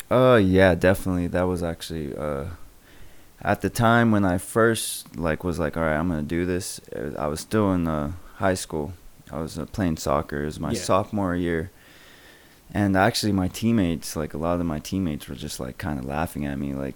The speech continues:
Speaker 1: 'cause I was a small, sc-, scrawny kid, you know, and they were like, "Man, you, you're not gonna be able to do this," like, you know. And, um, even my mom was a little, she didn't want me to quit soccer 'cause I was really good at it.
Speaker 2: Mm.
Speaker 1: And, uh, she was a little, like, shaky on it. Then once I,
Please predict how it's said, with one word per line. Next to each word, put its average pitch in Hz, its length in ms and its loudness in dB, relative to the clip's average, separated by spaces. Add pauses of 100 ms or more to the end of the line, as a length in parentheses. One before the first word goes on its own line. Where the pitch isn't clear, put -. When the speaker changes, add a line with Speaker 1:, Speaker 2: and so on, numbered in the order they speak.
(100)
Speaker 1:
'cause 104 140 -8
I 95 100 2
was 104 160 2
a 82 40 -6
small, 98 460 0
sc-, - 140 -10 (140)
scrawny 87 380 -4
kid, 101 360 2
you 92 100 2
know, 95 240 2
and 82 220 -2 (180)
they 90 120 -2
were 87 100 0
like, 80 240 -2 (120)
"Man, 104 300 -4
you, 98 140 -4
you're 101 180 -4
not 120 60 0
gonna 110 160 0
be 85 80 0
able 80 160 0
to 67 60 -8
do 82 200 -2
this," 92 340 -2
like, 76 300 -6
you 73 60 -8
know. 78 300 -6 (760)
And, 82 260 -2
um, 76 380 -2
even 135 260 0
my 123 120 2
mom 127 340 2
was 101 120 0
a 95 60 -2
little, 90 220 0
she - 140 -4
didn't 127 120 4
want 120 160 4
me 113 60 2
to 101 80 0
quit 90 220 0
soccer 92 460 2
'cause - 160 -8
I 87 80 2
was 85 140 -2
really 87 200 -2
good 92 220 0
at 98 140 4
it. 104 160 -2 (160)
Speaker 2:
Mm. 98 200 -10 (100)
Speaker 1:
And, 87 280 -4
uh, 76 220 -4 (240)
she - 180 -8
was 123 160 2
a 107 60 0
little, 107 300 4
like, 90 180 2
shaky 95 420 -4
on 95 200 0
it. 95 120 -4 (720)
Then 120 280 2
once 107 240 0
I, 90 300 2